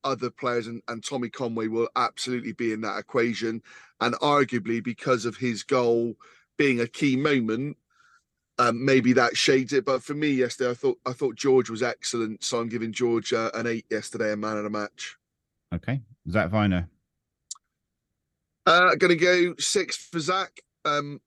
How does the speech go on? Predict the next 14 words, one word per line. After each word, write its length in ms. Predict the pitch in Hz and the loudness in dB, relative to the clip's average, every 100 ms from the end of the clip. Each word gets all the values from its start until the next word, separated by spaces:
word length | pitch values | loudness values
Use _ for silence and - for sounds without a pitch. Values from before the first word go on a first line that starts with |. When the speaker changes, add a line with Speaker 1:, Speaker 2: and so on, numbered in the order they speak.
| - | -2
Speaker 1:
thought 160 | 170 | 2
he 80 | 151 | 2
did 120 | 156 | 2
his 100 | 151 | -2
job. 340 | 135 175 175 156 _ _ _ _ | 0 0 0 -4 _ _ _ _
Um, 540 | 120 123 120 120 120 113 _ _ _ _ | -4 -4 -4 -8 -12 -14 _ _ _ _
the 140 | 139 | 0
offside 500 | 143 131 - 135 131 | 0 0 -2 0 -2
one 200 | 120 131 | -2 -4
where 160 | 131 131 | -2 -2
he, 120 | 131 | -2
he 120 | 123 | -6
kind 200 | 123 139 | -8 -4
of 180 | 131 120 | -4 -4